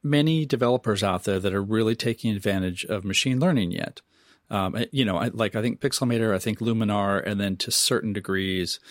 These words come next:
uh, Adobe in little spots, Apple in little spots. And p-, part of my question is, like, why? It seems to have a lot of advantages. Is it particularly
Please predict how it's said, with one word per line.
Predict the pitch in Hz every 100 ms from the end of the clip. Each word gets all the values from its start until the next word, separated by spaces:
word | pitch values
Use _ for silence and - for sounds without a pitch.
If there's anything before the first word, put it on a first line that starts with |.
| - _
uh, | - 98 -
Adobe | 107 127 123 123
in | 113
little | 107 101
spots, | - - 90 90 -
Apple | 85 85 87
in | 85
little | 82 82
spots. | - 90 78 - - - - _ _ _ _ -
And | 135 131 127 123 117 - _ _ _ _ _ _ _ _ - - - -
p-, | - -
part | - 233
of |
my | 240
question | - 127 - 120
is, | 104 -
like, | 110 - _ - -
why? | 135 117 123 120
It | 101 104 -
seems | - 160 165
to | - 135
have | 113 117 110 110
a | 110
lot | 110
of | 107
advantages. | 104 101 131 156 117 107 95 -
Is | 135 131
it | -
particularly | 139 - 143 147 139 123 120 117